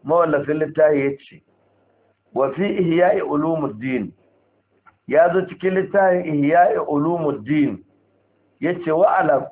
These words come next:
ka sani, annahu laysa haqqul jiwari," ba wai shi kaɗai ne haƙƙin makwabtaka ba. "Kaffal aza faqat," kamewa daga cutar da makwabcinka. Shi wani ɗaukar hinka in dai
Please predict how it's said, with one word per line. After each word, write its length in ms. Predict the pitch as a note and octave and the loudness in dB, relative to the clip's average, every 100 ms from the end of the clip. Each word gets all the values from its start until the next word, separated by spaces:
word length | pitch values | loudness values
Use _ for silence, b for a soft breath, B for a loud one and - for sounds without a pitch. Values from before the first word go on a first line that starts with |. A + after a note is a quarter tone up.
| - | -12
ka 140 | C3 | -8
sani, 340 | - E3+ C#3+ - _ _ _ _ _ _ _ - | 0 0 0 -6 _ _ _ _ _ _ _ -4
annahu 480 | D#3 G3 F3+ D#3+ D#3 | -2 2 0 0 0
laysa 380 | E3+ G3 - - | 2 0 -2 -2
haqqul 600 | E3+ F3+ - F3+ E3 B2 | -2 -2 -4 -4 -2 -4
jiwari," 760 | A#2+ B2+ C#3 D3 D3 C#3 A#2+ - _ _ _ _ _ _ _ - | 0 2 4 4 2 0 -4 -12 _ _ _ _ _ _ _ -4
ba 120 | C#3 | 0
wai 200 | E3+ F3+ | 2 0
shi 80 | G3 | -4
kaɗai 420 | - F#3+ - A3 | -8 -8 -2 0
ne 100 | G#3 | 2
haƙƙin 320 | E3 E3 - E3+ | 0 -2 -2 -4
makwabtaka 640 | C#3+ C#3 B2 C#3+ B2 - | -2 -4 -4 -4 -4 -4
ba. 80 | - - _ _ _ _ _ _ _ _ _ _ | -6 -12 _ _ _ _ _ _ _ _ _ _
"Kaffal 600 | - G#3 G3+ - F#3 D3+ D3 | 0 2 0 -2 0 0 -2
aza 540 | D#3 C#3+ D3 F3+ F3+ B2 | 0 0 2 2 2 0
faqat," 360 | B2+ - C3 - _ _ _ _ - | -4 -4 -6 -6 _ _ _ _ -4
kamewa 800 | F3+ F#3+ F#3+ E3+ C#3+ C#3+ E3+ F3 | 0 2 2 0 0 4 4 4
daga 180 | C#3+ B2 B2 | 0 -2 -6
cutar 240 | C#3+ D3+ | -8 -6
da 80 | C3+ | -6
makwabcinka. 640 | A#2 A#2 F#2 - - - - _ _ _ _ _ _ _ _ - | -6 -10 -12 -16 -20 -20 -20 _ _ _ _ _ _ _ _ -8
Shi 80 | E3+ | -2
wani 220 | F#3+ F#3+ | 0 2
ɗaukar 280 | G#3 G#3 E3+ | 0 0 0
hinka 220 | D#3 D3 C#3 | -2 -4 -4
in 180 | F#3 F#3 | -4 0
dai 280 | G3 F#3 | 0 0